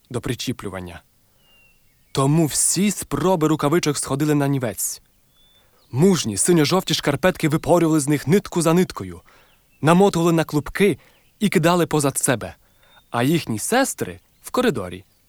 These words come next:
під пральною машиною тягнули і тягнули і тягнули.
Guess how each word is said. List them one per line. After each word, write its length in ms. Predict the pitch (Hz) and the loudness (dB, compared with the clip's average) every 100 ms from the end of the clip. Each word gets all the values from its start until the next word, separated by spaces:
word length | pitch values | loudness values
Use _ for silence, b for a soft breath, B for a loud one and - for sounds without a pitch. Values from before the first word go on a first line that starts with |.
| _ _ _ | _ _ _
під 160 | 139 - | -6 -2
пральною 380 | 123 117 107 107 | 0 0 0 -4
машиною 500 | 110 - 180 92 - b b b b _ - | -4 -2 -2 -2 -12 b b b b _ 2
тягнули 640 | 294 190 160 175 170 175 | 4 4 2 2 -2 -4
і 120 | - 220 | -4 -2
тягнули 640 | 123 92 110 135 131 135 _ - | -2 -2 -2 -2 -4 -8 _ -6
і 100 | 262 | -4
тягнули. 560 | - 101 95 92 95 | -2 -4 -6 -14 -18